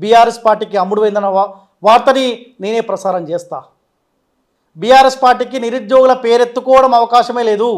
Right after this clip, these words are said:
నిరుద్యోగుల పేరు చెప్పుకొని రాజకీయం చేయాల్సిన అవసరమే లేదు. పదేళ్ళు రక్తం తాగిర్రు. బోడ సునీల్ నాయక్ నీ అయ్య పేరు రాసి సూసైడ్ చేసుకున్నాడు. ప్రబలిక చనిపోతే ఆ మా-, ఆమె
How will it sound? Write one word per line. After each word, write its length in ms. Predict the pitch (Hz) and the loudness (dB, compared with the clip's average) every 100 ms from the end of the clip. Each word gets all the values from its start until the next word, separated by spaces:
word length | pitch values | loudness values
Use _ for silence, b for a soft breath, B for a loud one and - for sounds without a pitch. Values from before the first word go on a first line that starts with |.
| - _ _ _ _ _ - | -8 _ _ _ _ _ -8
నిరుద్యోగుల 480 | 220 254 233 269 262 262 | -4 -2 2 4 4 2
పేరు 200 | 254 269 269 | 4 4 4
చెప్పుకొని 300 | 262 262 247 226 | 0 2 2 2
రాజకీయం 380 | 233 247 262 240 | 2 0 -2 2
చేయాల్సిన 340 | 247 233 233 | 0 2 -2
అవసరమే 320 | 220 254 247 240 | 0 0 2 2
లేదు. 160 | 240 254 190 - _ _ _ - | 2 0 -6 -12 _ _ _ 0
పదేళ్ళు 380 | 214 233 254 269 247 | 2 6 4 4 0
రక్తం 340 | 247 - 277 262 | -2 0 2 4
తాగిర్రు. 400 | 254 247 254 262 202 - _ _ _ _ _ _ _ _ _ - 185 | 4 2 0 -2 -4 -8 _ _ _ _ _ _ _ _ _ -4 2
బోడ 160 | 254 254 | 4 2
సునీల్ 260 | 254 262 262 | 0 -2 2
నాయక్ 240 | 247 254 226 | 2 0 -2
నీ 40 | 233 | 0
అయ్య 140 | 240 262 | 2 2
పేరు 160 | 262 233 | 2 2
రాసి 260 | 247 240 254 214 - _ _ | 0 0 -6 -8 -12 _ _
సూసైడ్ 360 | 233 247 254 254 | -8 -2 0 2
చేసుకున్నాడు. 440 | 254 247 240 240 247 180 - _ _ _ _ _ _ _ _ _ _ _ _ _ _ - | 0 -2 -4 0 0 -2 -10 _ _ _ _ _ _ _ _ _ _ _ _ _ _ 2
ప్రబలిక 320 | 233 262 269 233 | 2 2 2 2
చనిపోతే 420 | 247 254 262 262 254 | 0 0 0 2 2
ఆ 20 | 233 | 2
మా-, 280 | 226 240 254 208 | 2 0 0 0
ఆమె 180 | 233 247 | 2 4